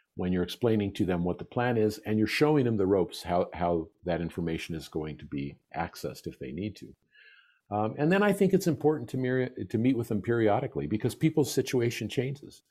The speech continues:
So I might designate Ann Taylor as my successor, uh, and,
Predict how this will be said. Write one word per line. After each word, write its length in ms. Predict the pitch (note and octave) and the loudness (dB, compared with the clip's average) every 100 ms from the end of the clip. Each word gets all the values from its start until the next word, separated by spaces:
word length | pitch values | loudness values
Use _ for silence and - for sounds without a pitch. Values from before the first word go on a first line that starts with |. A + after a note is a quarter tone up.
| - - - - | -20 -20 -20 -2
So 180 | B2+ A2+ | 4 6
I 100 | C3+ | 6
might 280 | D3 G2+ | 4 2
designate 480 | G2+ A2 G#2+ G#2+ G2 | 4 4 4 2 2
Ann 180 | G2 G#2 | 2 -2
Taylor 420 | G2+ G#2 A2 F#2+ | 0 2 4 4
as 220 | F2+ E2+ | 0 -4
my 240 | F#2+ E2+ E2 | -6 -6 -6
successor, 720 | - F#2 - F#2 - E2 D#2+ _ | -6 -4 -2 -2 0 0 -2 _
uh, 300 | E2 E2+ E2 - | -10 -8 -8 -6
and, 340 | F2+ F#2 F2+ | -2 0 0